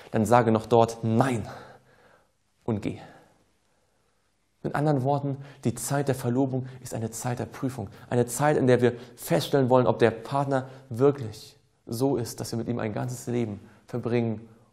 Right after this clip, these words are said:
wollen und können. Und in demselben Sinne prüft auch Gott seine Verlobte, ob seine Verlobte so ist, dass er ein ganzes Leben,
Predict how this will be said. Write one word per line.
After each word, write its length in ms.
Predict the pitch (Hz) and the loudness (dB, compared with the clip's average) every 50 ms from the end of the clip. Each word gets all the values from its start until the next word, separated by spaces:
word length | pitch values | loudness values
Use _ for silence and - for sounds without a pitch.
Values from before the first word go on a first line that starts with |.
| _ _ _ _ | _ _ _ _
wollen 420 | 101 95 113 120 127 127 131 127 | -2 0 0 2 2 0 0 0
und 200 | 123 117 104 - | -2 -4 -4 -6
können. 320 | - - 131 120 110 - - - - - | -8 -6 -4 -4 -6 -6 -8 -14 -6 2
Und 140 | - 160 151 | 2 4 6
in 80 | 156 | 6
demselben 440 | 160 151 131 113 135 151 170 156 156 | 6 6 6 6 6 8 8 8 6
Sinne 280 | 139 147 170 156 120 226 - - - - - - | 4 4 6 6 6 4 2 -6 -14 -16 -20 -20
prüft 840 | - - - - - 170 208 220 220 226 220 226 - - - - - - | -20 -18 -16 -10 0 2 4 6 6 6 4 2 -4 -12 -14 -16 -18 -6
auch 360 | - - 175 180 139 123 - | 0 4 4 4 4 2 0
Gott 400 | - 190 185 151 120 - - - - - - - - | 2 4 6 6 4 2 -2 -8 -12 -14 -20 -12 -8
seine 500 | 123 113 110 147 165 175 175 170 170 165 | -8 0 0 2 4 4 6 6 6 4
Verlobte, 880 | 170 - - - - 156 156 165 185 190 185 185 - 135 123 123 127 - - - - - - | 4 0 -6 -4 0 2 4 6 6 6 4 2 4 4 4 4 2 -2 -10 -16 -14 0 2
ob 160 | 170 160 147 | 2 4 4
seine 220 | 156 160 160 156 | 2 2 2 2
Verlobte 420 | 156 156 156 165 170 160 160 160 143 | 2 2 4 4 4 4 4 2 2
so 240 | 120 147 170 175 | 4 4 2 6
ist, 280 | - 196 175 - - - - - - - | 6 4 4 4 0 -6 -12 -16 -4 -2
dass 160 | 151 143 - | -2 0 4
er 320 | - 160 156 151 143 - - - - - - | 6 6 6 6 6 2 -6 -14 -18 -10 0
ein 200 | - 139 175 165 | 4 6 6 6
ganzes 420 | - 151 180 170 160 - 147 - - | 6 6 4 4 4 2 2 2 4
Leben, 440 | 139 156 160 147 123 - - - | 6 8 8 8 8 4 0 -4